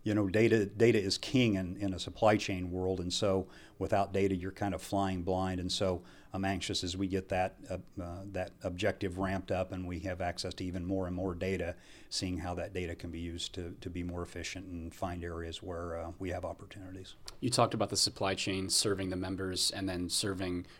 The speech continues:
Speaker 2: really the, the end customers, um, whether it's a farmer or whoever that customer may be. Can you share maybe, uh, an example or two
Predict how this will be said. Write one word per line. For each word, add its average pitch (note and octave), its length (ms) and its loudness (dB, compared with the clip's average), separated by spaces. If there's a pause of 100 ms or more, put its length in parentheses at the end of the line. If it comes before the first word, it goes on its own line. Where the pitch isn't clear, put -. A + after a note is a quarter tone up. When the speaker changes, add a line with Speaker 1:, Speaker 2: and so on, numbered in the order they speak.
Speaker 2:
really G2+ 160 0
the, F2+ 220 -2
the F2 180 -4
end F#2 180 -4
customers, F2+ 760 -6
um, F2 220 -8
whether F2 200 -6
it's E2+ 120 -6
a - 60 -10
farmer F2 640 -4
or E2+ 80 -6
whoever F2+ 240 -6
that E2 180 -6
customer F#2 380 -4
may F2 140 -2
be. E2+ 240 0 (320)
Can D3 140 4
you C4+ 120 8
share C#3 300 6
maybe, B2 340 8
uh, G2 180 2
an G2 140 -4
example F#2+ 540 -2
or G2 100 -2
two G2+ 480 0